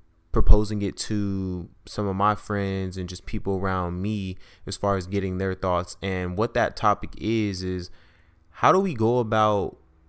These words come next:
problematic artists? And in this point, I'm more so thinking about problematic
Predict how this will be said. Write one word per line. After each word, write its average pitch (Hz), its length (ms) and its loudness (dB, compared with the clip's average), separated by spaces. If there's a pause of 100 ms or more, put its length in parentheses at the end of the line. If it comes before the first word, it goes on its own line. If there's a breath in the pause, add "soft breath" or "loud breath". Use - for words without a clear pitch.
(400)
problematic 101 680 10
artists? - 640 -4
And 101 140 -4
in 98 260 -6
this 120 220 0
point, 113 380 8
I'm 101 180 -2
more 104 240 -2
so 98 200 -4
thinking 98 260 -6
about 87 320 -2
problematic 95 680 2